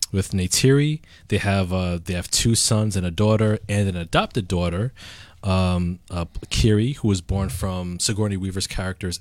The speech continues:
avatar, Grace Augustine's. Um, so, so they're, so they're, they're living on they're, you know, they're, Jake and Neytiri, they're raising their family, they're raising their kids. Um, eventually, the, uh, humans, uh, come back with a vengeance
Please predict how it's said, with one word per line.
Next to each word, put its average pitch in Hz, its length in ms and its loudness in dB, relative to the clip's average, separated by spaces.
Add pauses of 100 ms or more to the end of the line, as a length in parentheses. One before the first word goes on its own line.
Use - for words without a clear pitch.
avatar, 92 460 -6
Grace 95 280 -6
Augustine's. 92 720 -4 (640)
Um, 104 440 4
so, 117 540 6 (160)
so 120 280 4
they're, 165 480 4
so 135 180 0
they're, 175 400 0 (380)
they're 147 160 4
living 151 240 4
on 147 300 2 (220)
they're, 117 180 4
you 127 120 2
know, 120 100 6
they're, 123 420 2 (260)
Jake 123 240 4
and 123 100 4
Neytiri, 107 420 2
they're 101 140 4
raising 101 280 0
their 101 120 2
family, 95 360 2
they're 90 80 2
raising 90 220 0
their 85 100 -2
kids. 151 540 4 (500)
Um, 98 640 4 (100)
eventually, 120 680 4
the, 98 560 2
uh, 92 160 0
humans, 156 800 2
uh, 95 380 4
come 104 240 2
back 98 220 2
with 98 120 2
a 90 60 2
vengeance 117 540 2